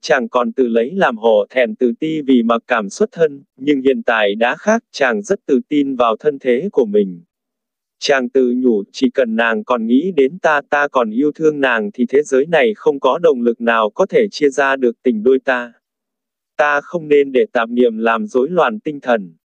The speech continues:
Ngày mai đang có phần sự trọng yếu đang chờ ta đó. Chàng lập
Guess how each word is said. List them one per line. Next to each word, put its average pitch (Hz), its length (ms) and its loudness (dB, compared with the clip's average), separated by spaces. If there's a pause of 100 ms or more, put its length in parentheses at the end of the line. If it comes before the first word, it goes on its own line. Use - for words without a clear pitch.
(120)
Ngày 131 200 2
mai 143 280 2
đang 151 240 -2
có 156 220 0
phần 131 220 0
sự 117 340 0
trọng 127 220 -2
yếu 127 240 2
đang 160 260 -2
chờ 123 240 -4
ta 131 160 0
đó. 123 400 -2 (800)
Chàng - 260 0
lập 123 180 0